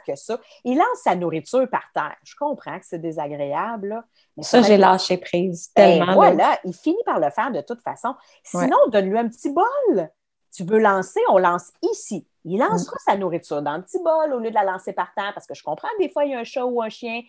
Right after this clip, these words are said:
Speaker 1: qui peut venir manger de la nourriture, puis le petit pain aux bananes et chocolat, ça peut être dangereux pour le chien.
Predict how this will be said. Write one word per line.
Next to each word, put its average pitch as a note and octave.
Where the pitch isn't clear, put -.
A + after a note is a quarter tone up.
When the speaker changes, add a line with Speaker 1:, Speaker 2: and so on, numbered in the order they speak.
Speaker 1:
qui -
peut A3
venir F#3
manger F3
de F#3
la F3
nourriture, F3
puis F#3
le D#3
petit -
pain G3+
aux F3+
bananes E3+
et F3
chocolat, E3+
ça F#3+
peut F#3+
être E3
dangereux E3
pour F3+
le E3
chien. F#3